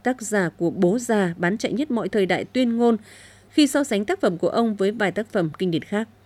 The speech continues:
"Cái gì không làm ra tiền thì không có giá trị." Bố Già xứng đáng để ông ngạo nghễ nói thế. Nhưng cả câu chuyện tuôn ngôn của nhà văn lẫn cái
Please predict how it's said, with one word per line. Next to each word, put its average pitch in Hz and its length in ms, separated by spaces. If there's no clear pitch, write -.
"Cái 262 120
gì 247 240
không 311 300
làm 240 260
ra 277 140
tiền 208 340
thì 160 100
không 190 180
có 185 80
giá 185 160
trị." 196 300
Bố 208 200
Già 202 280
xứng 214 380
đáng 202 260
để 185 280
ông 180 260
ngạo 160 200
nghễ 139 160
nói 175 160
thế. 175 280
Nhưng 214 180
cả 208 120
câu 269 160
chuyện - 280
tuôn 269 240
ngôn 269 180
của 202 100
nhà 165 220
văn 220 280
lẫn 214 280
cái 202 240